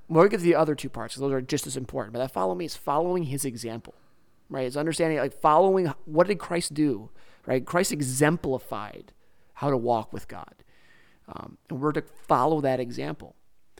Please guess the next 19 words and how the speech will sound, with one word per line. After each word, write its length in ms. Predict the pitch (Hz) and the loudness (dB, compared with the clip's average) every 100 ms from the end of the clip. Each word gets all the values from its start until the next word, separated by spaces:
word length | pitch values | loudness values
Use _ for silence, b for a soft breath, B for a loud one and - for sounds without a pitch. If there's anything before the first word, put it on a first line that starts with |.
| b b - | b b -2
Now, 360 | 151 151 135 - - | 0 0 -2 -10 -6
in, 280 | 170 208 208 - | -2 -2 -2 -2
in 220 | 180 175 | -2 2
light, 320 | 175 185 143 | 2 0 -2
thinking 380 | 165 165 151 143 | -6 -6 -6 -8
of, 200 | 131 127 - - - | -10 -12 -16 -20 -10
thinking 340 | 151 143 139 | -8 -6 -8
of 280 | 123 117 117 | -8 -10 -10
worship, 460 | 127 120 - - - _ B B B B - | -12 -10 -12 -16 -20 _ B B B B -10
le-, 220 | 143 - - | -8 -8 -4
let's 180 | 175 | -4
look 140 | 247 202 | -4 -4
at 160 | 190 | -4
Matthew 460 | 131 120 123 143 143 | -4 -4 -4 -2 -4
twenty-two, 540 | - 127 120 - 110 | -4 -8 -10 -10 -12
verses 280 | 98 104 110 | -12 -14 -14
thirty-seven 580 | - 120 120 123 113 117 | -12 -10 -10 -12 -12 -14
through 120 | 107 | -16
forty. 440 | - 107 101 - | -18 -18 -18 -20